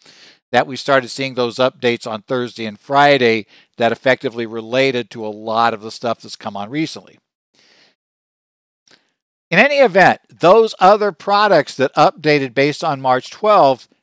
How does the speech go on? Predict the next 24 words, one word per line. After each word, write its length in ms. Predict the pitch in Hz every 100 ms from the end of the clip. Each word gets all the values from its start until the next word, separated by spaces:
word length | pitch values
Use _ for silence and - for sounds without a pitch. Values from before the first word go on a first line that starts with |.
| _
now 400 | 165 110 127 139
you've 240 | 160 190
got 140 | 165 156
to 40 |
keep 220 | 151 156
your 140 | 135 139
eye 300 | 147 160 175
out 300 | 147 131 143
for 320 | - 127 131
any 240 | 139 131 135
updates 720 | 147 127 131 123 123 120 - _ _ _ _ _ _ _
that 220 | 131 135 143
are 220 | 143 139
to 240 | - 143
now 320 | 131 135 131
change 580 | 151 - - 196 180 151
from 200 | - 139
the 120 | 135
March 280 | 123 120 120 _
twelfth 600 | _ - 262 202 120 - _ _ _
worksheet 580 | 120 120 - - 101 147 _ _ _ _ _ -
in 100 | 139
computing 580 | 143 131 - 143 131 131
unemployment 760 | 131 131 127 - 120 117 151